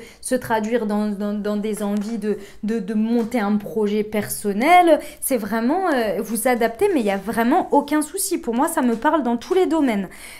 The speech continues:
D'accord ? Ici, on vous dit que clairement, vous, il y a une, il y a une énergie que vous portez dans votre cœur, là, les amis béliers. Et ça peut être une énergie, par exemple, c'est pas forcément un projet en lui-même. Alors évidemment, pour certains, oui.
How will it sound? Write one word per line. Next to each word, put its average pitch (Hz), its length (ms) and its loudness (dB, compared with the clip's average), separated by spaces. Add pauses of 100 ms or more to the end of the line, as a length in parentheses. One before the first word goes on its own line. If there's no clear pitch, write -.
D'accord ? 240 420 2 (260)
Ici, 233 300 -4
on 339 120 0
vous 226 140 -2
dit 302 160 -6
que 311 80 -4
clairement, 269 440 -2
vous, 208 240 -8
il 202 60 -10
y 226 40 0
a 202 60 0
une, 220 380 -2
il 185 60 -6
y 196 40 -4
a - 20 -4
une 196 160 -4
énergie 240 460 -2
que 220 100 -8
vous 185 140 -8
portez 208 400 -6
dans 190 120 -8
votre 170 320 -12
cœur, 175 460 -8
là, 147 140 -10
les 147 200 -10
amis 156 240 -8
béliers. 156 300 -10 (480)
Et 269 140 -2
ça 262 180 -4
peut 254 140 -6
être 320 220 -6
une 208 120 0
énergie, 202 460 -6
par 165 200 -10
exemple, 190 500 -8
c'est 214 200 -10
pas 269 120 -8
forcément 226 480 -8
un 170 120 -8
projet 214 680 -6
en 170 120 -12
lui-même. 233 560 -2
Alors 170 140 -8
évidemment, 202 400 -4
pour - 120 -16
certains, 196 360 -8
oui. 214 200 -6